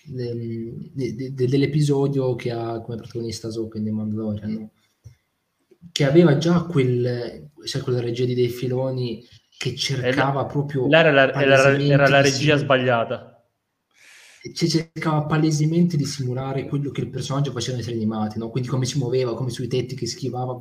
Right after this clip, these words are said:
Speaker 1: saltava, che era una roba. Lì, lì ancora va bene, ancora funziona perché si vedeva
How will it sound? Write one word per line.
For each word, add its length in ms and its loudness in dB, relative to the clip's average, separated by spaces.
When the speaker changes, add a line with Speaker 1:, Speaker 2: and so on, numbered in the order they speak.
Speaker 1:
saltava, 600 -8
che 240 -4
era 180 -2
una 80 2
roba. 220 0
Lì, 340 0
lì 80 -4
ancora 320 -2
va 120 4
bene, 140 6
ancora 220 0
funziona 300 0
perché 180 -2
si 140 -6
vedeva 360 -6